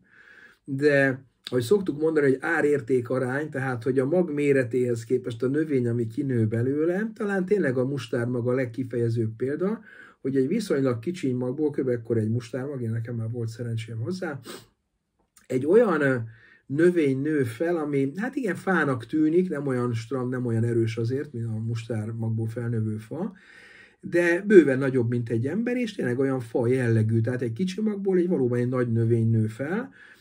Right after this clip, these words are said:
és ő azt mondta, hogy az a munka, amit ő végez, az nem nagy, ö, bevonulással, csindadrattával kezdődik, aztán esetleg elhal,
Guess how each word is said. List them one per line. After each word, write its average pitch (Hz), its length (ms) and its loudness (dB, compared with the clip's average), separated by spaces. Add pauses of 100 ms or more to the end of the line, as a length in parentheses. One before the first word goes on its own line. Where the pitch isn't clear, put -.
(120)
és 139 200 -6
ő 160 80 4
azt 233 200 -2
mondta, 185 300 0
hogy 139 140 2
az 208 160 0
a 160 80 2
munka, 170 340 -4
amit 131 300 -2
ő 120 120 6
végez, 190 460 2
az 147 200 -2
nem 151 300 -2
nagy, 135 380 0
ö, 120 220 6
bevonulással, 123 880 -2
csindadrattával 113 920 -4
kezdődik, 147 580 -4
aztán 117 280 -6
esetleg 113 420 -4
elhal, 147 560 -4